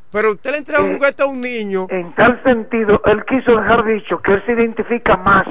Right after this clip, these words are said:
Speaker 1: Sí.
Speaker 2: con la niñez
Speaker 1: Sí, con la niñez.
Speaker 2: de República Dominicana.
Speaker 1: Y yo lo entiendo. Usted
Speaker 2: Sí.
Speaker 1: le entrega una ayuda a un adulto por ahí, la, la vende, la revende, hace lo que le da la gana, pero usted le entrega un juguete a un niño,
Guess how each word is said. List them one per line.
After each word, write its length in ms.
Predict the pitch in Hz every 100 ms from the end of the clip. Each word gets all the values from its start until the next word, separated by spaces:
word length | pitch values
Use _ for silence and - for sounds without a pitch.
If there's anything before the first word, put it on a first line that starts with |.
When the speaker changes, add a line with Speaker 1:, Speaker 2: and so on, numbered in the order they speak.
| - -
Speaker 1:
Sí. 600 | - 190 196 170 156 165 -
Speaker 2:
con 220 | 196 208
la 120 | 214
niñez 440 | 196 208 226 202 - -
Speaker 1:
Sí, 320 | - 190 196 180
con 140 | 190
la 80 | 185
niñez. 220 | 185 185 190
Speaker 2:
de 40 |
República 640 | 185 - 233 247 - 220
Dominicana. 720 | 214 196 185 175 - - - -
Speaker 1:
Y 100 | -
yo 140 | 185 208
lo 80 | 233
entiendo. 540 | 233 240 294 269 180
Usted 220 | 180 -
Speaker 2:
Sí. 20 | 277
Speaker 1:
le 60 |
entrega 240 | 302 302 302
una 120 | 302
ayuda 280 | 277 285 285
a 20 |
un 100 | 277
adulto 340 | 269 269 208 247
por 140 | 254
ahí, 220 | 226 226
la, 340 | 220 208 196 196
la 220 | 202 180
vende, 440 | 196 240 240 220
la 120 | 202 208
revende, 800 | 202 190 214 247 233 208 208 202
hace 220 | 220 269
lo 140 | 247 240
que 80 | 226
le 100 | 220
da 140 | 220
la 100 | 220
gana, 320 | 208 202 190
pero 180 | 175 196
usted 140 | 175 240
le 60 |
entrega 200 | 269 285
un 100 | 294
juguete 320 | 277 262 247
a 40 | 247
un 120 | 233
niño, 420 | 220 190 160 147